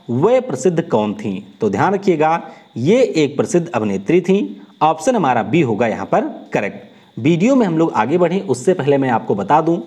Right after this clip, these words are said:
कि अनअकैडमी के ऊपर इस समय आपका मेगा सब्सक्रिप्शन का ऑफर चल रहा है, यानी कि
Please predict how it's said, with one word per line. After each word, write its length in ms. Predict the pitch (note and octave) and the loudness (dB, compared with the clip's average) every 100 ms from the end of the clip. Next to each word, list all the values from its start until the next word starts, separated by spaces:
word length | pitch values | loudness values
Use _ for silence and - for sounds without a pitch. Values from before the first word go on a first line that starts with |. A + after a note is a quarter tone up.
| - - _ | -12 -20 _
कि 100 | F3+ | -4
अनअकैडमी 580 | - A3+ B3 A#3+ F#3+ G3+ | 0 -2 0 2 2 2
के 120 | F#3+ | 2
ऊपर 320 | F3+ F3+ G3 - - | 2 0 -2 -2 0
इस 200 | A3 A3 | 0 0
समय 200 | F3+ E3 | 0 2
आपका 280 | C3+ C3 E3 | 2 2 0
मेगा 400 | B2 A#2 A#2 E3 | 2 2 2 2
सब्सक्रिप्शन 580 | E3 C3+ - A2 - D3+ | 0 -6 -4 -6 -2 -2
का 140 | C#3+ A2 | 0 0
ऑफर 180 | A#2 | -2
चल 180 | A2 G#2 | -2 0
रहा 220 | G2 G2 | 2 0
है, 240 | F#2 F#2+ - _ G#2 | -4 -8 -14 _ -2
यानी 340 | A2+ B2+ G3+ | 0 2 0
कि 340 | - A2+ C#3+ | 0 -2 -2